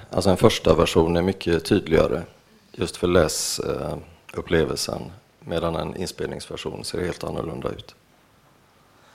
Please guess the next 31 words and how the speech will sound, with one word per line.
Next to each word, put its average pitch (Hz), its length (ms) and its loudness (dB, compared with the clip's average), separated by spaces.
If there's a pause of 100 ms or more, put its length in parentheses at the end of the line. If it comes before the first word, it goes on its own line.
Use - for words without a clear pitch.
(420)
Eh, 87 280 6
men 98 200 6
jag, 110 500 12
eh, 104 600 4 (320)
jag 92 200 4
läste 131 240 2
bara 104 220 12
amerikanska 82 540 2
manus 82 540 -2 (520)
när 87 120 -2
jag 78 140 2
började, 67 420 -2
så - 120 -10
att - 80 -8
säga. - 140 -10 (1500)
För 95 120 6
att 90 60 10
lära 87 220 10
mig 78 180 2
format 80 540 2
och - 60 -10
för - 60 -4
att 85 40 -2
lära 80 200 2
mig, 76 500 -4 (160)
eh, 76 480 -8 (680)
så - 100 -8
att 85 60 -6
säga, 87 160 -4
s-, - 240 -10
manusspråket. 80 1400 -4